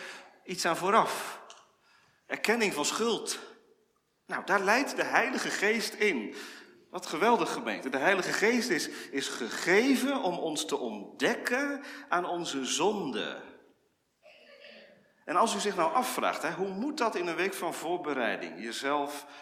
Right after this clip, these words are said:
voorbereiden, je zonde en je vervloeking overdenken. Wat is dat dan?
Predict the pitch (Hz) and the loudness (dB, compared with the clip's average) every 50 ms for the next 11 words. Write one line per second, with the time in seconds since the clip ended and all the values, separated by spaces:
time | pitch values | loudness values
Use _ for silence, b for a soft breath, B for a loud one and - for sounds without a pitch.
0 | B B - - - - 127 139 156 165 156 151 160 147 151 151 156 160 165 160 | B B -14 -12 -8 -2 0 2 2 2 0 0 0 0 2 2 2 0 -2 -2
1 | 165 180 190 202 202 202 - B B B B B B B B B B _ 107 113 | -2 -4 -4 -6 -8 -12 -14 B B B B B B B B B B _ -6 -6
2 | 117 101 - 143 208 247 254 247 247 247 233 196 175 156 143 123 101 - 101 - | -4 -2 -2 -2 -2 -2 0 0 0 -2 0 -2 0 0 -2 -2 -2 -6 -8 -6
3 | 135 180 233 - 220 208 202 - 175 180 175 - 151 143 - 147 151 170 180 160 | -6 -6 -4 -4 -4 -6 -4 -4 -4 -4 -4 -4 -6 -8 -6 -4 -4 -4 -4 -4
4 | 131 120 - 90 67 64 - - - 143 - - 226 233 - - - 165 - - | -6 -8 -8 -8 -10 -10 -12 -14 -14 -14 -10 -8 -8 -6 -6 -4 -4 -6 -6 -4
5 | - 101 76 73 71 - - - - _ | -6 -6 -6 -6 -10 -14 -18 -20 -20 _